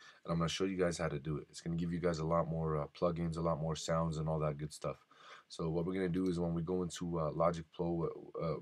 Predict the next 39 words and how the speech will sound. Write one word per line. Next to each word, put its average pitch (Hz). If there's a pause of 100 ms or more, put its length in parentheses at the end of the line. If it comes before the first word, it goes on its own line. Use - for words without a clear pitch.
Pro, 87
whatever 85
it 82
is, 85
uh, 76 (440)
whatever 107
screen 107
we 95
open 87
up, 87 (840)
as 82
long 95
as 98
you 85
see 80
the 87
Logic 87
Pro 92
at 87
the 85
top, 90
we're 90
gonna 85
go 85
to 82 (560)
the 85
Logic 85
Pro, 73 (1120)
uh, 80
um, 76 (1200)
folder, 85 (320)
and 85
then 87
we're 87
gonna 87
go 87
down 87
to -
additional, 95